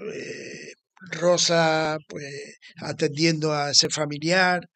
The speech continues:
y algunas cosas, bueno, pues no, no, no pudo continuar. Y luego el, el ego de algunas personas hizo que ese proyecto tan bonito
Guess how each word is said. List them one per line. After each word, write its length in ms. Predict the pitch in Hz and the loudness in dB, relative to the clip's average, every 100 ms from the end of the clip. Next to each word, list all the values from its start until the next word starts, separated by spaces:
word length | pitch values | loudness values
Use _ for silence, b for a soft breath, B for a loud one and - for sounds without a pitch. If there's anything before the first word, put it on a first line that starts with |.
| B B B - | B B B -8
y 160 | 160 | -2
algunas 420 | 156 147 165 156 | 0 2 2 2
cosas, 420 | - 185 - 190 190 _ b b b | 2 2 4 2 -2 _ b b b
bueno, 280 | - 139 135 | -8 -6 -6
pues 160 | 135 131 | -6 -2
no, 380 | 143 160 147 143 | 2 4 4 0
no, 340 | 143 156 151 | -2 -2 0
no 220 | 156 170 | 0 0
pudo 200 | 175 180 | 2 2
continuar. 720 | 170 165 165 165 196 190 135 - _ _ B B B | 2 0 0 0 2 2 0 -4 _ _ B B B
Y 100 | - | -4
luego 200 | 170 202 | 0 4
el, 260 | 208 165 170 | 4 4 2
el 180 | 165 160 | 2 8
ego 440 | 226 202 185 - _ - | 8 8 4 -6 _ -8
de 100 | 147 | -4
algunas 420 | 127 127 147 151 | -2 -2 -4 -4
personas 680 | 147 147 160 151 139 131 - b b b b b b | -4 -4 0 -2 -2 -10 -14 b b b b b b
hizo 540 | - 156 131 156 156 139 | -8 -6 0 2 2 0
que 480 | 147 139 135 120 - _ _ - - _ - | -4 -2 -2 -4 -10 _ _ -20 -20 _ -6
ese 260 | 180 - - | 0 2 2
proyecto 480 | 185 180 180 170 | 2 2 2 0
tan 240 | 143 160 165 | 0 0 2
bonito 500 | 160 160 147 160 | 0 0 -2 -4